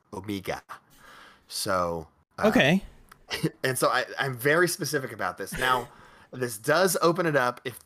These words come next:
Speaker 1: if they wanted to, you could then s-, say, "Oh, well, Wrecker can go in any clone trooper squad," right?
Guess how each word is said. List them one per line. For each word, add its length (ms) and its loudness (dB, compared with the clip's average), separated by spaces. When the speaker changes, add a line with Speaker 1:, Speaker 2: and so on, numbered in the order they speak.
Speaker 1:
if 200 -6
they 140 0
wanted 480 0
to, 480 -6
you 160 -14
could 180 -8
then 420 -6
s-, 240 -18
say, 400 -4
"Oh, 200 4
well, 280 0
Wrecker 320 -2
can 160 -10
go 240 -2
in 180 -6
any 600 0
clone 320 -2
trooper 400 -4
squad," 480 -8
right? 360 -6